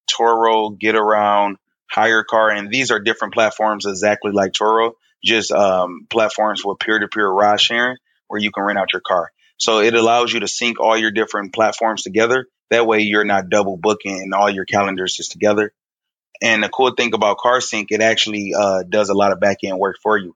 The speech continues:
It, it tracks stacks for that car. It tracks the, uh, the monthly usage of that car, so you can look at the data. And it also allows you to look at, um, your G P S locations on that website.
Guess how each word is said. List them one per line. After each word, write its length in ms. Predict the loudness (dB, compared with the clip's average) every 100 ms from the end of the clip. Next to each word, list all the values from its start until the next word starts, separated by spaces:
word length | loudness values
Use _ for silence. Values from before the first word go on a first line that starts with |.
| _ _ -2
It, 160 | -2 0
it 220 | -2 0
tracks 380 | 0 0 0 -2
stacks 340 | 0 0 0
for 140 | -6 0
that 180 | 0
car. 420 | 2 2 2 0 -6 _ -8
It 160 | -4
tracks 380 | 0 2 0 0
the, 100 | -2
uh, 480 | 0 0 0 0 -4 -10 _
the 200 | -8 -4
monthly 420 | -2 -2 -2 -4 -4
usage 480 | -2 -2 0 0 0
of 140 | 2
that 180 | 0 0
car, 260 | 2 0
so 260 | 0 0 0
you 140 | -4
can 160 | -10 -8
look 140 | -2
at 100 | -2
the 80 | -4
data. 420 | -2 2 4 2 -2 _ _ _
And 100 | -2
it 40 | 2
also 320 | 2 2 0
allows 360 | 2 4 2 0
you 100 | -4
to 120 | -4
look 220 | -4 -4
at, 200 | 0 0
um, 420 | 0 0 -2 -4 -10
your 100 | -6
G 240 | -2 -2
P 160 | -2 0
S 200 | 0 0
locations 640 | -6 -2 0 0 -2 0
on 120 | -2
that 200 | 0 0
website. 640 | 0 0 0 0 2 2 -2